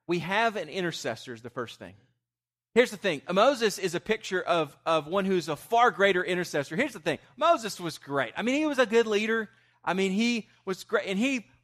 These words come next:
fought for him, and he held up, and that was a huff, and he was probably fighting. Can you imagine having your arms up above your head, holding the staff, and just,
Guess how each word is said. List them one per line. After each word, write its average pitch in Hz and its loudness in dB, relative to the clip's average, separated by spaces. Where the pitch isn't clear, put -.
fought 214 2
for 226 4
him, 214 2
and 240 0
he 285 -4
held 269 4
up, 262 4
and 220 -4
that 269 -2
was 226 -8
a 226 -2
huff, 262 -2
and 220 -6
he 240 -6
was 247 -10
probably 233 -2
fighting. 247 0
Can 247 -6
you 330 0
imagine 269 2
having 247 -2
your 202 -2
arms 269 0
up 277 2
above 233 2
your 220 -4
head, 214 -2
holding 269 0
the 277 -12
staff, 240 -2
and 208 -12
just, 208 -10